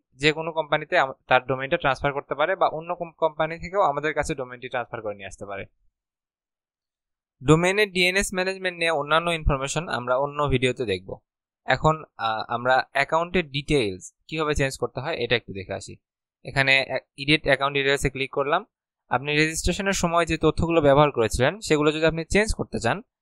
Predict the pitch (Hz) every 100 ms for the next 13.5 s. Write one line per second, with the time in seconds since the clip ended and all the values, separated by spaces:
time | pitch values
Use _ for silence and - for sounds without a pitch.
0 | _ _ _ _ - 143 139 156 202 160
1 | 135 143 139 135 139 139 _ _ _ -
2 | 143 139 131 - 135 - 113 98 95 98
3 | _ - 117 123 143 139 139 139 139 135
4 | 131 139 135 175 185 170 - _ _ _
5 | 151 151 151 143 147 156 151 143 147 143
6 | 143 135 131 135 135 135 143 180 147 139
7 | 135 131 127 117 98 92 95 92 _ _
8 | _ _ _ _ _ - 139 151 151 147
9 | 151 160 175 180 - _ _ _ 135 -
10 | 156 160 151 139 139 139 131 139 143 139
11 | 139 143 151 156 151 139 143 147 147 147
12 | 143 143 143 143 139 135 - _ _ _
13 | - 120 127 131 131